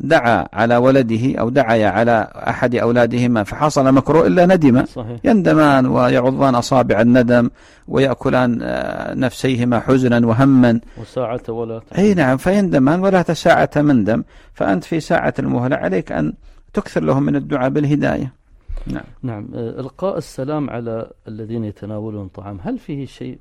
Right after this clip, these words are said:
Speaker 2: في هذا الباب شيخنا؟
Speaker 1: السلام على الذين يأكلون على قسمين، سلام الكلام وسلام الفعل، اليد. أما سلام الكلام فمشروع،
Speaker 2: مم.
Speaker 1: مشروع للإنسان إذا دخل والناس يأكلون في مطعم ولا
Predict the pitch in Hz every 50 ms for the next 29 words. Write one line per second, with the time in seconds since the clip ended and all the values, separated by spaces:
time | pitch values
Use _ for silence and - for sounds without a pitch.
0 | _ _ _ - 110 110 107 107 107 98 104 - - 110 110 107 107 104 - -
1 | - 104 - - 104 98 - - 147 160 190 196 185 151 - 139 139 139 135 131
2 | 131 135 143 139 131 127 110 92 - - 143 143 135 113 95 104 101 92 95 -
3 | 98 95 - - - 73 64 - - - - 123 131 139 135 127 120 113 107 -
4 | - 113 120 131 139 139 135 120 - - 120 120 120 117 107 104 98 - - 123
5 | 95 80 69 - - 90 101 107 107 87 76 - - _ _ _ _ _ _ _
6 | _ - 135 147 156 143 123 110 - - 120 120 123 120 110 101 98 - - 95
7 | 120 143 139 156 175 190 170 - - 151 156 151 147 - - - 143 139 - -
8 | - - 196 196 139 104 113 101 98 98 98 - - 107 98 87 90 92 104 104
9 | 123 143 127 - - 98 90 98 113 127 123 101 - - 90 90 - - 107 104
10 | 95 95 - 107 113 127 135 - 104 104 107 107 95 87 92 98 95 90 -